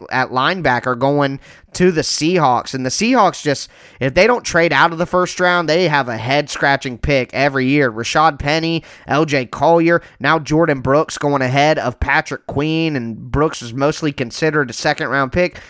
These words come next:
Could end up being a great player, but Penny hasn't,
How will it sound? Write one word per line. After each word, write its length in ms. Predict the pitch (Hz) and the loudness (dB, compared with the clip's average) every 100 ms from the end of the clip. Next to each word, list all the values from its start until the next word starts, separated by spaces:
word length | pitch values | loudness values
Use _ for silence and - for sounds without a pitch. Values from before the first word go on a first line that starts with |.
| _ | _
Could 160 | - 202 | 0 2
end 180 | 214 208 | 2 4
up 160 | 202 | 2
being 200 | 170 202 | 2 0
a 40 | 180 | 0
great 320 | 156 175 180 | 2 2 0
player, 420 | 160 170 170 135 | 0 2 4 2
but 320 | 135 131 123 - _ _ _ _ | 2 0 0 -4 _ _ _ _
Penny 380 | 170 190 196 160 | 0 2 0 0
hasn't, 400 | 139 135 151 | 0 0 -2